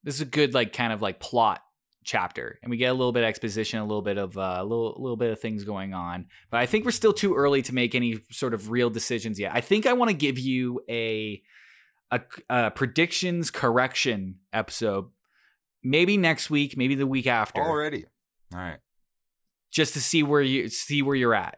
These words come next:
Speaker 1: 'cause I got your predictions here. I don't wanna look at them, but I wanna see
Speaker 2: Okay.
Speaker 1: where you're at, and then,
Speaker 2: Okay.
Speaker 1: uh, we'll see what we can correct here.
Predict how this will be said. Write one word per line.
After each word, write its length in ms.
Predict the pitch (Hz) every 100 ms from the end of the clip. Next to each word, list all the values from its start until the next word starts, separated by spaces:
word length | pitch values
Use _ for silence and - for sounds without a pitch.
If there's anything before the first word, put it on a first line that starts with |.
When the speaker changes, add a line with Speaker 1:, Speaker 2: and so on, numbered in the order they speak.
| -
Speaker 1:
'cause 120 | 120
I 80 | 143
got 160 | 196
your 80 | 185
predictions 440 | - 151 139 135 120
here. 280 | 110 90 92
I 140 | 120
don't 100 | 165
wanna 180 | 190 180
look 180 | 160 151
at 140 | 107
them, 200 | 87 90 - _ _ _ _ _ -
but 80 |
I 40 | 127
wanna 160 | 156
see 120 | - 160
Speaker 2:
Okay. 40 |
Speaker 1:
where 100 | 143
you're 120 | 120 90
at, 160 | - - _ _ _
and 200 | 120 123
then, 340 | 123 123 120 120
Speaker 2:
Okay. 80 |
Speaker 1:
uh, 240 | 117 117 - _ _
we'll 140 | 135 127
see 200 | - 151
what 120 | 156
we 100 | 143
can 300 | 147 135 123
correct 400 | - 123 113 -
here. 360 | - 87 87